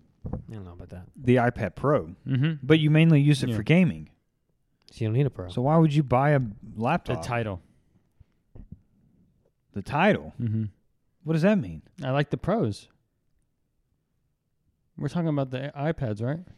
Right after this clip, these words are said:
Speaker 1: He wants to spend more money for the title is what
Speaker 3: The
Speaker 1: he's trying to
Speaker 3: iPad
Speaker 1: say.
Speaker 3: Pros? Yeah, I don't want a regular iPad.
Speaker 2: I'm asking why you would consider a laptop.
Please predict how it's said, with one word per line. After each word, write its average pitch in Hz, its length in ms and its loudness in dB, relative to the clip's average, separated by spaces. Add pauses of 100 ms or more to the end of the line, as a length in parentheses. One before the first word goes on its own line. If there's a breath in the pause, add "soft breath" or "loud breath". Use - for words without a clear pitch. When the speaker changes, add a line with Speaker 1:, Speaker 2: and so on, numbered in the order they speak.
(140 soft breath)
Speaker 1:
He - 120 -4
wants 165 220 2
to 156 80 -4
spend 156 380 -2
more 139 240 -2
money 131 380 -2
for 117 300 -8
the 101 100 -8
title 98 440 -10
is 98 100 -12
what 95 120 -6
Speaker 3:
The 127 60 -2
Speaker 1:
he's 123 80 -4
trying 127 100 -6
to 139 80 -6
Speaker 3:
iPad 123 100 -4
Speaker 1:
say. - 40 -16
Speaker 3:
Pros? 131 400 -6
Yeah, 120 200 -6
I 156 40 -4
don't 208 100 0
want 151 140 0
a 107 40 -2
regular 120 280 -2
iPad. 98 400 -10 (800)
Speaker 2:
I'm 131 180 0
asking 123 460 0
why 110 160 2
you 110 300 0
would 107 200 -2
consider 113 440 -2
a 98 40 -2
laptop. 101 600 -4